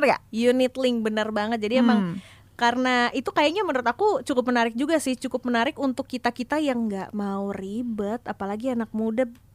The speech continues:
Speaker 2: anak muda yang pemasukannya mungkin belum banyak, terus masih baru-baru kerja, kayaknya unit link ini,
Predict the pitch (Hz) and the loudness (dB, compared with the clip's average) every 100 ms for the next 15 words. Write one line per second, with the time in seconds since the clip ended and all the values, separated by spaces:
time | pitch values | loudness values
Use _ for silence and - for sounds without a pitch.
0 | - - 233 240 247 247 226 262 285 262 | -14 -2 0 2 0 0 4 2 4 2
1 | 254 - - - 254 247 240 254 233 262 | 0 -8 -20 -4 0 2 0 0 2 2
2 | 262 233 226 - 294 262 262 269 240 208 | 2 2 -2 -2 0 4 4 4 4 2
3 | 202 202 180 180 196 202 208 208 208 208 | 2 0 0 -2 -2 0 0 0 2 0
4 | 208 - 196 208 - 208 202 - 220 214 | 0 -4 -6 -6 -4 -4 -4 -6 -4 -2
5 | 202 190 202 190 190 190 202 214 208 233 | -2 0 -2 -2 -2 -4 -6 -4 -2 -2
6 | 240 214 247 359 349 - 233 233 226 240 | -2 -4 -2 -4 -4 -4 -2 -2 -2 -2
7 | 226 226 277 | -2 0 0